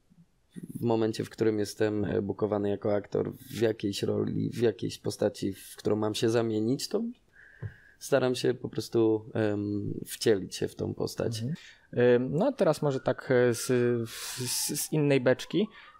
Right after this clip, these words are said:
Speaker 2: Grałeś w koszykówkę, bo tutaj
Speaker 1: Tak.
Speaker 2: też wypytałem
Speaker 1: Tak, tak,
Speaker 2: cię
Speaker 1: tak.
Speaker 2: przed wywiadem.
Speaker 1: Mhm, mhm.
Speaker 2: E, mnie to bardzo interesuje, bo ja również grałem,
Speaker 1: Mhm.
Speaker 2: e, tak jak wspominałem. I grałeś w Niemczech, tak?
Speaker 1: Tak.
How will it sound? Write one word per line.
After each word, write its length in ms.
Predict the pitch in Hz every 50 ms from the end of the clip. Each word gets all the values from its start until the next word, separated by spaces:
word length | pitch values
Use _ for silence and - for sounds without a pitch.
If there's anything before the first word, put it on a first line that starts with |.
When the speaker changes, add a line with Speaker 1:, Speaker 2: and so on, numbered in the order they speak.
| -
Speaker 2:
Grałeś 480 | - 120 117 131 143 170 202 208 202 -
w 140 | - - -
koszykówkę, 640 | - 147 - - - - - 117 - - - 113 107
bo 120 | 110 117
tutaj 300 | - - - 127 120 117
Speaker 1:
Tak. 120 | - 139
Speaker 2:
też 160 | 135 127 123 120
wypytałem 500 | 113 127 120 - 120 - 127 127 123 123
Speaker 1:
Tak, 80 | 107
tak, 20 | 98
Speaker 2:
cię 120 | 127 120
Speaker 1:
tak. 80 | - 104
Speaker 2:
przed 200 | - 135 127 117
wywiadem. 420 | 131 123 117 120 117 113 120 131 143 156
Speaker 1:
Mhm, 160 | 120 120 120 - - - 110 117
mhm. 180 | 117 - 120
Speaker 2:
E, 60 | 117
mnie 260 | 117 120 127 139 151 151
to 120 | - 147
bardzo 260 | 135 143 139 131 135
interesuje, 540 | 135 135 131 135 131 127 - - 143 131 123
bo 180 | 117 120 120 120
ja 140 | 120 120
również 340 | 123 135 131 131 131 120 110
grałem, 400 | 113 120 117 113 117 120 131 147
Speaker 1:
Mhm. 260 | 156 127 104 113 113 110 -
Speaker 2:
e, 400 | - 117 117 117 117 117 117 117 117
tak 140 | - 117 -
jak 120 | 117 -
wspominałem. 600 | - - - 123 120 120 117 117 117 120 139 165 165 - - - 120 - - _ _
I 80 | - 143
grałeś 300 | 143 139 147 147 139 139
w 80 | 127
Niemczech, 440 | 135 147 131 110 104 - 101 98 -
tak? 240 | - 131 151 185 185
Speaker 1:
Tak. 200 | - - -